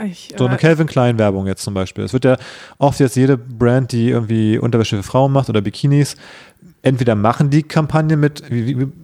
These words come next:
Speaker 2: bezeichnet man das, mit, ähm,
Speaker 1: Mehrgewichtigen
Speaker 2: mit
Speaker 1: Frauen.
Speaker 2: mehrgewichtigen Frauen.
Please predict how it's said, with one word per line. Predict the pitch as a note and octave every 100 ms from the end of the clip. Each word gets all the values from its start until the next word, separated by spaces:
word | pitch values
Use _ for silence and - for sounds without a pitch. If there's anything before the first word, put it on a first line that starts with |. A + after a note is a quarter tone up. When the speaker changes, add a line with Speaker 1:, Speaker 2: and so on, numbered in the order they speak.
| C3+
Speaker 2:
bezeichnet | - - C3+ C3+
man |
das, | C3+ - B2
mit, | A#2 - -
ähm, | A2+ G#2+ G#2 G#2 G#2 _ _ - _ _ _ _ _ _ C4+
Speaker 1:
Mehrgewichtigen | G#3 G3+ G#3 G#3+ -
Speaker 2:
mit | A2+
Speaker 1:
Frauen. | A2
Speaker 2:
mehrgewichtigen | B2+ A#2 G#2+ G#2+
Frauen. | G#2+ - G#2+ D3